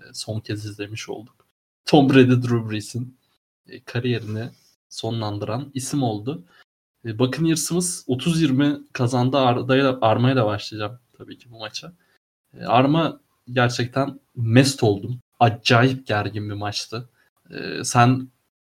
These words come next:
e, Chet Henne'nin interception'ını kendin yaz-, kendine yazdın. Ben de tabii ki Mike Evans'ın touchdown'ını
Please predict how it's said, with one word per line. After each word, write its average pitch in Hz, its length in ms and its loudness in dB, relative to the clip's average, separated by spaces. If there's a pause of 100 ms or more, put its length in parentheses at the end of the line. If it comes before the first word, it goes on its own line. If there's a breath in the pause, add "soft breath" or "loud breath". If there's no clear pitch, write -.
(180)
e, 95 240 -6
Chet 120 240 -4
Henne'nin 123 380 6
interception'ını 123 800 2
kendin 127 360 0
yaz-, 127 380 -2
kendine 117 380 0
yazdın. 123 460 -2
Ben 113 180 -2
de 131 80 -2
tabii 117 300 -4
ki 170 220 -10 (320 soft breath)
Mike 113 300 0
Evans'ın 123 360 0
touchdown'ını 113 800 -4